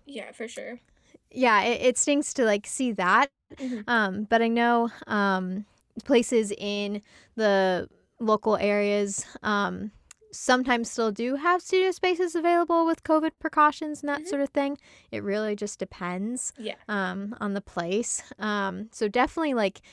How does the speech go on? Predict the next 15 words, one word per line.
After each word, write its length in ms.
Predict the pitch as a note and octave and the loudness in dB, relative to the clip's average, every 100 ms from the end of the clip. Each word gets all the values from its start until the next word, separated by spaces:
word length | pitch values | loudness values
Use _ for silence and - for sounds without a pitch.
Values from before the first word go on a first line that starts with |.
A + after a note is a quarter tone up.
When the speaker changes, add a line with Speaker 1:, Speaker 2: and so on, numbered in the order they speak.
| _ | _
Speaker 2:
if 260 | G#3 G3+ - - - | -6 -6 -8 -20 -4
pottery 520 | - A#3 C4 B3+ A3+ | 2 4 4 2 0
is 520 | - G#3 G3+ G3 - | -2 -2 -2 -2 -6
your 120 | F#3+ F#3+ | -6 -4
thing, 380 | - A3+ G#3 | -4 -2 -2
just 260 | G3 F#3+ - | -2 -4 -6
for 180 | - G#3 | -4 -2
<laughs> 20 | |
whoever's 520 | B3+ C#4+ C4+ A#3+ A#3 | 2 4 4 2 0
listening, 680 | G#3+ A3+ A3+ B3 A#3+ A#3 A3+ | 0 0 0 -2 0 0 2
definitely 500 | A3+ B3 C#4 C4 G#3+ | 2 2 2 0 0
check 340 | - A3+ A3 | 0 -2 0
in, 320 | G3+ A3 A3 G3+ | 0 0 0 -2
like, 240 | G3 G3 | -4 -2
with 240 | G#3 G#3 | 0 0